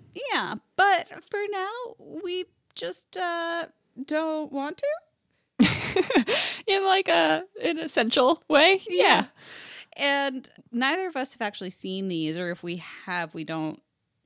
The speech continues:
Speaker 1: remember them well.
Speaker 2: Yeah.
Speaker 1: Uh, so, you know, nothing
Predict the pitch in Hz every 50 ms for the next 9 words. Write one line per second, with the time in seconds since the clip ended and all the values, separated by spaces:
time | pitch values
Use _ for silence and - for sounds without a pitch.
0 | _ - 196 180 185 175 165 165 160 170 175 165 165 170 160 160 156 156 160 160
1 | 165 165 160 156 151 147 147 147 160 156 123 95 90 - 170 165 - - 196 190
2 | 175 160 - - - - 220 202 202 226 269 302 220 160 151 170 208 285 523 539
3 | - 494